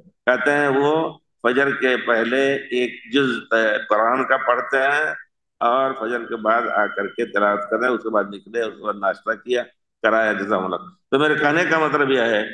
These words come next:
کہ الحمدللہ قرآن کو اسی وقت سمجھا جا سکتا ہے جب قرآن کو عربی زبان سے پڑھا جائے۔ واللہ یہ بہت اچھی یعنی سنت جاری کی ہے آپ لوگوں نے۔ ہمارے ہندوستان کے تمام مدارس کو چاہیے اور ذمہ دار،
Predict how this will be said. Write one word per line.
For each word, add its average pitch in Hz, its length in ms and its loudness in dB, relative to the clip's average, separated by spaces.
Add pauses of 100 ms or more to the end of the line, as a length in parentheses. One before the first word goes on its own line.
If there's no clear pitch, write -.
(260)
کہ 120 60 0
الحمدللہ 117 500 0 (100)
قرآن 117 340 0
کو 120 380 -2
اسی 139 180 -2
وقت 127 160 2
سمجھا 110 300 0
جا 104 200 2
سکتا 101 440 0
ہے 123 60 2 (400)
جب 120 180 2
قرآن 110 360 2
کو 110 180 -6
عربی 117 500 -2
زبان 113 480 0
سے 113 140 -4
پڑھا 107 300 0
جائے۔ 87 200 -4 (400)
واللہ 120 360 2
یہ 117 160 2
بہت 117 600 0 (280)
اچھی 110 840 -4 (460)
یعنی 113 300 2
سنت 131 460 2
جاری 131 340 2
کی 127 120 0
ہے 117 60 2
آپ 117 140 2
لوگوں 110 340 -4
نے۔ 104 240 -4 (320)
ہمارے 113 380 2
ہندوستان 113 580 0
کے 110 120 -2
تمام 127 840 0
مدارس 117 440 -2
کو 135 120 -8
چاہیے 104 420 -4 (540)
اور 117 320 2
ذمہ 113 300 -2
دار، 107 240 2